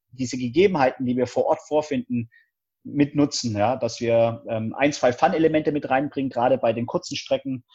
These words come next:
Und, ähm, so wird jedes Rennen auch so seine Eigenheit haben. Wir haben uns auch vorgenommen, was immer ein bisschen schwierig ist, wir sind kein so ein Riesenteam. Ähm, wir hören natürlich auch zu, wenn, wenn Kritik geäußert wird, äh, ganz normal. Und wir versuchen das natürlich auch immer einzuarbeiten, so was ihr gesagt hattet, zum Beispiel mit der Beschilderung.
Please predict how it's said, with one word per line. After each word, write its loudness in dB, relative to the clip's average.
Und, -4
ähm, -4
so -4
wird -4
jedes -2
Rennen 0
auch -4
so -10
seine 0
Eigenheit -6
haben. -8
Wir 4
haben 4
uns 0
auch 4
vorgenommen, 2
was -2
immer 0
ein -2
bisschen -8
schwierig -4
ist, -6
wir -4
sind -4
kein 0
so -2
ein 0
Riesenteam. -6
Ähm, 0
wir -2
hören 6
natürlich 0
auch 0
zu, -6
wenn, 0
wenn -2
Kritik -8
geäußert -2
wird, -2
äh, 2
ganz 0
normal. 2
Und -6
wir -4
versuchen -6
das -6
natürlich -6
auch 0
immer -2
einzuarbeiten, -2
so -8
was -6
ihr -6
gesagt -4
hattet, -8
zum -4
Beispiel -4
mit -4
der -6
Beschilderung. -2